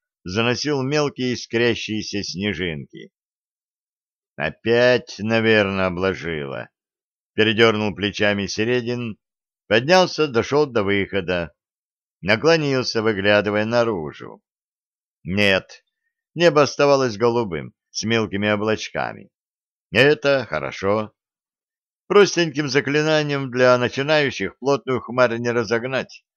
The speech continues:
а вагулы наверняка захотят попробовать. Не получится, крайним окажется он. И вообще, сматываться нужно поскорее, пока туземцы новых фокусов не захотели.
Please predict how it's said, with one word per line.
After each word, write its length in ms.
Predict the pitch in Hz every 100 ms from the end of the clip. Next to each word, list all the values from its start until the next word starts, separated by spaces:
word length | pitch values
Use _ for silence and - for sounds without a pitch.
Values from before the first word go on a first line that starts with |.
| _ _ _
а 140 | 87 110
вагулы 420 | 127 135 143 135
наверняка 640 | 127 123 123 127 120 160
захотят 540 | 107 92 82 - 90 -
попробовать. 720 | 101 101 85 60 60 - _ _ _ _ _ _ _ 107
Не 120 | 135
получится, 720 | 127 190 208 - - - 65 _ _
крайним 480 | - 117 135 170 120
окажется 600 | 90 85 78 76 - 87
он. 340 | 107 147 156 - _ _ _ _ _ _ _ _ _ _ _ -
И 120 | 131
вообще, 640 | 170 190 147 180 202 185 - -
сматываться 680 | - 110 156 175 170 156 151
нужно 300 | 156 107 95
поскорее, 640 | 92 107 - 120 92 64 58 _ _ _ _ _ _
пока 280 | 131 131 123
туземцы 580 | - 123 117 113 - 123
новых 360 | 135 117 113
фокусов 560 | - 131 - 69 78 65
не 120 | 92
захотели. 720 | 90 95 113 95 78 58 53